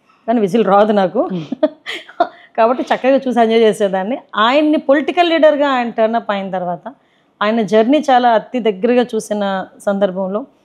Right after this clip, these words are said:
Speaker 1: ఆయన కొన్ని కొన్ని కన్సర్న్స్, నెక్స్ట్ కొన్ని కొన్ని విషయాలు ఆయన ఎంత స్టబర్న్‌గా ఉంటారు, that too లేడీస్ విషయంలో ఆయన ఎంత స్టబర్న్‌గా ఉంటారు, ఆ,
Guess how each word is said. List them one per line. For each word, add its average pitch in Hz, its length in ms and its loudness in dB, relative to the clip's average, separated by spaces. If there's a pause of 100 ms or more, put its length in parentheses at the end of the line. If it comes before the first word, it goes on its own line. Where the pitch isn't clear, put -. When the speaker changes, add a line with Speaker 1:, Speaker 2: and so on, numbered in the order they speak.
(260)
Speaker 1:
ఆయన 220 160 2
కొన్ని 233 220 0
కొన్ని 220 200 -2
కన్సర్న్స్, 214 600 -2 (440)
నెక్స్ట్ 202 360 -4
కొన్ని 220 260 -2
కొన్ని 220 160 2
విషయాలు 240 360 2
ఆయన 214 120 2
ఎంత 208 220 -2
స్టబర్న్‌గా 208 560 -2
ఉంటారు, 175 360 -8 (480)
that 208 140 4
too 240 260 0
లేడీస్ 233 360 2
విషయంలో 233 380 -2
ఆయన 214 120 0
ఎంత 190 200 -6
స్టబర్న్‌గా 190 540 -2
ఉంటారు, 175 360 -10 (540)
ఆ, 190 380 4